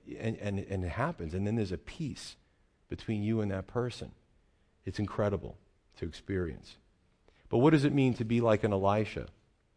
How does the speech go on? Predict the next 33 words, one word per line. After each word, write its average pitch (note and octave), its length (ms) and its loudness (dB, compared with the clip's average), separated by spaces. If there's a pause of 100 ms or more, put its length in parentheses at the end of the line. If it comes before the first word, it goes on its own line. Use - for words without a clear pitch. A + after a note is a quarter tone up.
(600)
Does F2+ 160 2
it F#2 60 -2
mean F#2 200 0
to F#2 200 0 (180)
rise F#2+ 300 2
to G#2 100 -10
the G2+ 80 0
level F#2+ 380 2
of E2 100 -4
a E2 60 -6
celebrity? F2+ 580 -4 (340)
Mm, G#2+ 280 -2
hardly. D#2+ 400 -4 (1120)
Yeah, F#2+ 160 4
in F#2+ 100 2
some A2+ 280 4
ministries, G#2 460 4
everything G2+ 520 4
is, E2+ 240 -2
is, F#2 320 -8
is F2 180 -8 (520)
whooped G#2+ 340 4
up F#2 400 2
to, E2 360 -2 (300)
you F2 140 -10
know, B1+ 240 -12 (680)
celebrityism. D#2+ 840 -4
And A#2+ 200 -4
that's A2+ 200 0
not F2 160 -2
the E2+ 80 -12
case D2 320 -8
here. C2+ 240 -8